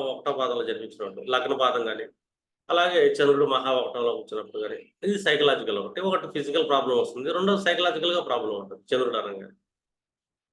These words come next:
మీరు వాళ్ళకి వీడియోలు పంపించారనుకోండి, వాళ్ళు కూడా maybe వాళ్ళ లైఫ్లో ఒక ట్రాన్స్‌ఫర్మేషన్ తీసుకొని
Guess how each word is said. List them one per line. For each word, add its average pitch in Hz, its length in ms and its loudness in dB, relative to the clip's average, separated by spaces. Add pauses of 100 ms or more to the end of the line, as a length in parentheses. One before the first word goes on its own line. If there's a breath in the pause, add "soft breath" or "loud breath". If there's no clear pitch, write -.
(380)
మీరు 190 120 4
వాళ్ళకి 180 360 4
వీడియోలు 196 300 2
పంపించారనుకోండి, 131 760 -2 (880)
వాళ్ళు 185 260 4
కూడా 185 220 2 (680)
maybe 165 280 0 (240)
వాళ్ళ 151 240 0
లైఫ్లో 156 380 0
ఒక 135 180 -6
ట్రాన్స్‌ఫర్మేషన్ 135 720 -4
తీసుకొని 123 340 -2